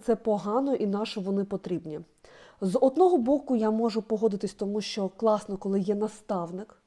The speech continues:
на всіх рівнях. Тобто мається на увазі, у прихожанина є свій наставник, у служащ-, у служителя є свій наставник, у пастора є свій наставник,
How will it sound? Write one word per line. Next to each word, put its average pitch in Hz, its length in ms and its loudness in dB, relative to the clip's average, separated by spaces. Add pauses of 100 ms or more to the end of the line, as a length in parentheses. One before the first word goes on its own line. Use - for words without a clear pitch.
(420)
на 214 100 2
всіх 233 340 -2
рівнях. 180 420 -4 (100)
Тобто 185 200 -6
мається 202 280 -2
на 190 60 -2
увазі, 175 280 -2 (280)
у - 20 -14
прихожанина 240 580 0
є 247 240 2 (340)
свій 233 220 -4
наставник, 214 640 0
у 196 40 -6
служащ-, 214 640 -2
у 214 80 -4
служителя 226 560 2
є 240 180 4
свій 240 180 -6
наставник, 226 540 -2
у 220 40 -6
пастора 202 420 -2
є 220 120 0
свій 233 160 -8
наставник, 233 520 -2